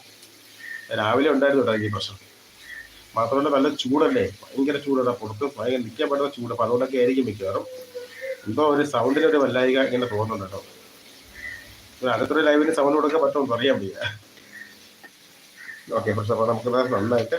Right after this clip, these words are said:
ഉള്ളി ഒന്ന് ഇളക്കിയെടുക്കാം കേട്ടോ. അതുപോലെ എല്ലാവരും സപ്പോർട്ട് ചെയ്യട്ടോ. നമുക്ക് സബ്സ്ക്രൈബേഴ്സ് കുറവാണ്, വ്യൂസ് ഉണ്ട് കേട്ടോ, അത്യാവശ്യം ഉണ്ടെന്ന് തന്നെ പറയാൻ പറ്റും. പക്ഷേ നമുക്ക് സബ്സ്ക്രൈബേഴ്സ് വളരെ കുറവാണ് കേട്ടോ. അപ്പോൾ അതുകൊണ്ടാണ് എപ്പോഴും ഇങ്ങനെ പറയുന്നത്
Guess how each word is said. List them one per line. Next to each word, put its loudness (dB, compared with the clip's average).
ഉള്ളി -2
ഒന്ന് 2
ഇളക്കിയെടുക്കാം -2
കേട്ടോ. 2
അതുപോലെ 0
എല്ലാവരും -2
സപ്പോർട്ട് -4
ചെയ്യട്ടോ. 0
നമുക്ക് -2
സബ്സ്ക്രൈബേഴ്സ് -2
കുറവാണ്, 2
വ്യൂസ് -2
ഉണ്ട് 0
കേട്ടോ, 2
അത്യാവശ്യം -2
ഉണ്ടെന്ന് -2
തന്നെ 0
പറയാൻ 0
പറ്റും. -10
പക്ഷേ -4
നമുക്ക് -8
സബ്സ്ക്രൈബേഴ്സ് -2
വളരെ -4
കുറവാണ് 0
കേട്ടോ. 0
അപ്പോൾ 0
അതുകൊണ്ടാണ് 2
എപ്പോഴും -4
ഇങ്ങനെ 0
പറയുന്നത് 0